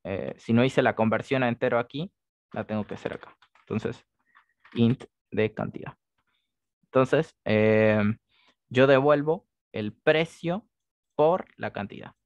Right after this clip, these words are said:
Y así básicamente es el cálculo, ¿no? También otra vez, eh, esto es muy simple, es solamente un, un producto. Yo simplemente pude haber dicho precio por,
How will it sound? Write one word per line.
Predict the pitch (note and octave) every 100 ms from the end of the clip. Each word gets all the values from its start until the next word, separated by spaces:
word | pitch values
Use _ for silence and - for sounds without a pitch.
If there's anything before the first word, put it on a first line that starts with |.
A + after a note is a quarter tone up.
| _
Y | A#2
así | A#2+ C#3+
básicamente | C3+ - A#2+ B2 C#3+
es | B2+
el | G2
cálculo, | - - -
¿no? | - - -
También | G#2+ B2 B2+
otra | B2+ A2+
vez, | C3 - _ -
eh, | G#2+ - - _ _ _ _ -
esto | C3 B2+
es | - - _ _ _
muy | A#2+ C#3+
simple, | B2 C3 B2+ C3+
es | -
solamente | - A2+ A#2 A2 A2
un, | A2+ B2 A#2+ B2
un | B2+
producto. | - A#2+ B2+ C#3 C#3
Yo | A#2+ G#2+ _ _
simplemente | A#2+ A2+ A2 A2+
pude | A2+ A2+
haber | G#2+ G#2+
dicho | A2+ - C3+ - _ _ _ -
precio | B2 A#2+ - B2 C3 -
por, | A2 A2 G#2+